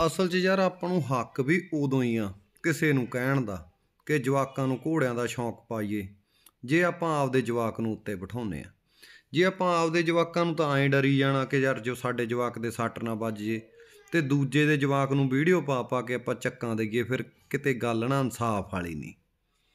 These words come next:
ਤੇ ਆਹ ਬਈ ਭਲਵਾਨਾਂ ਦਾ ਤੀਜਾ ਘੋੜਾ ਆਉਂਦਾ, ਗੁਰਪ੍ਰਤਾਪ ਗੈਰੀ ਗਿੱਲ ਕੋਲੇ ਆ ਨਾ ਜਿਹੜਾ ਘੋੜਾ ਦਰੋਣਾ,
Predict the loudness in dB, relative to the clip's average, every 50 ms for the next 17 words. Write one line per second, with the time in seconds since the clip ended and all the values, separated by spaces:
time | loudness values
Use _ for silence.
0 | _ _ _ _ _ _ _ _ _ _ _ _ _ _ _ _ _ _ _ -4
1 | -2 -2 -2 -4 -8 -16 _ _ -4 0 2 2 2 4 4 2 2 2 0 0
2 | 2 2 2 2 2 2 2 0 2 2 0 0 -2 0 0 0 0 0 0 0
3 | 0 2 0 -2 -4 -4 -2 -2 -2 -2 -4 -4 -6 -8 -10 -12 -14 -16 _ _
4 | _ _ _ _ _ _ _ _ _ _ _ -18 -8 0 2 4 4 4 2 -2
5 | -8 -2 0 0 0 0 -2 -2 0 0 0 0 0 0 0 -2 -2 -2 -2 0
6 | 0 2 2 2 2 4 4 4 4 2 2 2 2 2 2 0 -2 -2 -2 0
7 | 0 2 4 4 2 2 2 0 0 0 0 0 2 2 0 -2 -2 -2 -2 0
8 | 2 2 0 0 0 -2 -2 0 0 -2 -2 -4 -8 -16 _ _ _ _ -16 -6
9 | -2 0 2 2 2 2 2 2 0 0 0 -2 -4 -6 -12